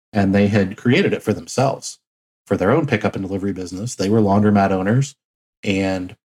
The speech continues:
I stood there and talked to them for three or four hours. Never in a million years even thought about doing pickup and delivery. I thought, "That's a whole different business." Long story short, after about four hours in their booth, I walked away from the booth that day and said, "I'm gonna do this.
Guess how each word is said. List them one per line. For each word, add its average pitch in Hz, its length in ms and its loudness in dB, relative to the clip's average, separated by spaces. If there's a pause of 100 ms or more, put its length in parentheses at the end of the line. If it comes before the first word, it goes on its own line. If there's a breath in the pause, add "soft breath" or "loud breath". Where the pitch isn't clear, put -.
(220)
I 135 80 0
stood 131 200 0
there 117 120 2
and 113 80 0
talked 107 240 -2
to 123 60 2
them 110 100 0
for 110 80 -4
three 110 200 0
or 110 60 2
four 113 180 0
hours. 85 420 -4 (180)
Never 117 200 2
in 123 80 2
a 117 40 2
million 117 260 4
years 107 200 2
even 92 180 -8
thought 113 280 0
about 95 240 -2
doing 95 320 -6 (200)
pickup 107 320 -2
and 98 100 -2
delivery. 95 420 0
I 80 80 -6
thought, 85 240 -8
"That's 127 180 -4
a - 40 -6
whole 104 180 -2
different 104 300 -2
business." 131 500 -2 (540)
Long 151 160 0
story 151 220 0
short, 160 240 2
after 131 180 -2
about 113 220 -2
four 123 180 2
hours 123 240 2
in 113 60 0
their 110 100 2
booth, 123 320 2
I 104 80 0
walked 101 260 -2
away 107 140 2
from 104 200 0
the 110 60 2
booth 135 160 4
that 101 180 0
day 107 280 2
and 98 240 0 (340)
said, - 200 -6
"I'm 98 120 0
gonna 113 160 6
do 110 140 4
this. - 340 -4